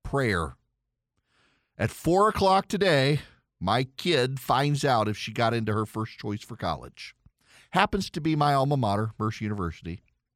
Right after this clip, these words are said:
Now, here's her thinking. Her admissions advisor called her the other day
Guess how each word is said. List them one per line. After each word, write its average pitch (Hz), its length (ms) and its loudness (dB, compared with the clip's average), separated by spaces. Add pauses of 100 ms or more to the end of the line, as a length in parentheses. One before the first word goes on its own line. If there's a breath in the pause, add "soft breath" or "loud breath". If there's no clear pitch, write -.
(840 soft breath)
Now, 104 100 0
here's 147 300 2
her 131 100 -2
thinking. 73 460 -4 (560 soft breath)
Her 139 560 2
admissions 131 540 0
advisor 98 580 2
called 117 400 -2
her 92 140 -2
the 76 140 -6
other 71 160 -8
day 73 320 -8